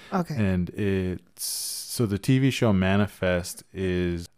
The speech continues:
Speaker 2: uh, these people that are on vacation, they get on to a flight and, uh, they overbook the flight. So the airline company comes up to certain passengers and says, "Would we be able to compensate you guys to let you guys stay here and take tomorrow's flight?" So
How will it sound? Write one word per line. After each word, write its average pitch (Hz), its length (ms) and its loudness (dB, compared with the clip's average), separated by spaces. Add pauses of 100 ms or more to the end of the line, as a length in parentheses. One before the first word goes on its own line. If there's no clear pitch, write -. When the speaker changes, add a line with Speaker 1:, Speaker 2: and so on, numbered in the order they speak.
(260)
Speaker 2:
uh, 113 180 -8
these 110 300 4
people 127 460 2
that 107 160 2
are 101 120 4
on 92 140 2
vacation, 95 800 0
they 92 120 0
get 92 180 0
on 92 340 2
to 101 160 2
a 90 40 2
flight 113 840 2
and, 90 680 0
uh, 92 260 -2
they 90 180 -2
overbook 98 500 -2
the 95 80 -4
flight. 101 440 0
So - 140 -6
the 190 220 0
airline 110 480 4
company 95 460 0
comes 90 400 -4
up 95 260 -2
to 90 460 -2
certain 95 320 0
passengers 92 720 -4
and 90 180 -4
says, 87 760 -8
"Would 113 840 2
we 110 240 0
be 104 260 0
able 107 200 0
to 101 100 -2
compensate 110 920 -2
you 95 220 -6
guys 87 800 -6
to - 160 -10
let 90 320 -8
you 101 80 -6
guys 90 340 -6
stay - 640 -4
here 98 600 -2
and 90 180 -2
take - 240 -8
tomorrow's 98 680 -2
flight?" 104 680 -6
So 92 680 -6